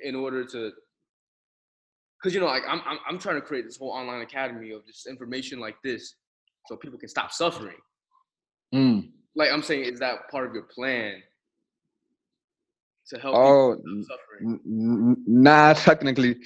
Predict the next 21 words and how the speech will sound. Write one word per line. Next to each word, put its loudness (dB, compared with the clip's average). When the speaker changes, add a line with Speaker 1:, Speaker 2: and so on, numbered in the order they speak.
Speaker 2:
nah, 0
not, -2
not -2
really. 0
I, 8
my 6
plan 2
for 0
helping 2
people -4
is -8
just 2
to -8
tell 2
them 2
to -4
go -2
inside 0
of -10
themselves. -8
Speaker 1:
<laughs> -6